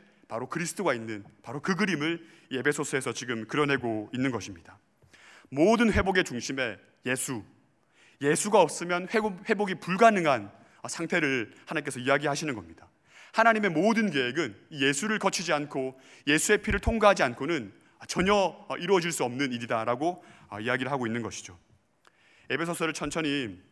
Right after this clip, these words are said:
하나씩 하나씩 읽어가다 보면 반복적으로 많이 등장하는 그런 표현이 있습니다. 바로 그리스도 예수 안에서라는 표현이에요.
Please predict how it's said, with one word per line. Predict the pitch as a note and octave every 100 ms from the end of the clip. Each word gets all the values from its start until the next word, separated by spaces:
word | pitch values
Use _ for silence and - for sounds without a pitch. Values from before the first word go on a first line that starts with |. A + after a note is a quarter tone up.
| _
하나씩 | - C#3 C#3 D3
하나씩 | C#3+ C#3+
읽어가다 | D3+ C#3 B2+
보면 | A#2 G2+ B2+ F#2 - _ _ _ _ _ _ - - - - _ - -
반복적으로 | D3+ F3 - F#3 F3 D#3 C#3+ C#3 - A#2
많이 | G#2+ D#3 G3
등장하는 | E3+ E3 D#3+ D#3 C#3+ B2
그런 | G#2+ B2 B2 A#2 A2+
표현이 | - F#3+ D#3
있습니다. | - G2+ F2+ E2 _ _ _ _ _ _
바로 | - A2+
그리스도 | - C3+ - D3+ C3+ B2+ -
예수 | A2+ A2 - C3
안에서라는 | C3+ D#3 C#3+ A2+ A2 A2
표현이에요. | G#2+ D3+ B2 E2+